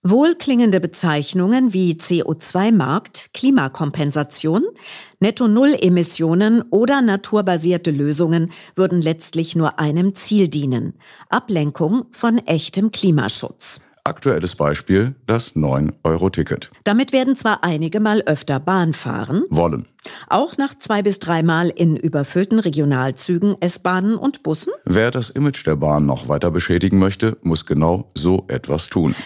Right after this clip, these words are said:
Speaker 1: Gleichzeitig möchte das F-D-P-geführte Bundesverkehrsministerium gegen den erklärten Willen der Berliner Bevölkerung und Politik eine Verlängerung der anachronistischen Stadtautobahn durch das Szeneviertel Friedrichshain durchboxen.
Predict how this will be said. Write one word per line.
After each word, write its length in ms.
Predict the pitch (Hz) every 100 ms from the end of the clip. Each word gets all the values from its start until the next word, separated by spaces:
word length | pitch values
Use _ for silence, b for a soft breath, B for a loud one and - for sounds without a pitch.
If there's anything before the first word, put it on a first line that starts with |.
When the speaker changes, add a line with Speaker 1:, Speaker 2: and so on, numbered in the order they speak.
| B
Speaker 1:
Gleichzeitig 720 | 208 233 392 - 175 156 165
möchte 280 | 180 175 185
das 300 | 160 160 -
F-D-P-geführte 960 | - 185 185 - 233 240 240 196 190 190
Bundesverkehrsministerium 1600 | 180 175 175 - 165 - 247 - 160 151 151 - 147 151 208 - B B -
gegen 220 | 208 202
den 140 | 190
erklärten 640 | 175 180 - 226 262 254 175
Willen 300 | 190 196 180
der 140 | 165
Berliner 480 | 165 160 156 156 151
Bevölkerung 760 | 151 - 156 143 175 156 185
und 380 | 220 185 190 -
Politik 760 | - 175 156 143 165 - - - B B B
eine 260 | - 196 240
Verlängerung 640 | 226 202 185 233 233 233
der 160 | 202 -
anachronistischen 920 | 175 170 - 165 160 175 165 - 151
Stadtautobahn 1000 | - 208 262 - 147 151 139 135 165 277
durch 240 | 160 160
das 200 | 151 143
Szeneviertel 880 | - - - 196 226 160 - 139 175
Friedrichshain 880 | 175 - 160 139 135 - 143 190 226
durchboxen. 680 | 156 135 - 127 - -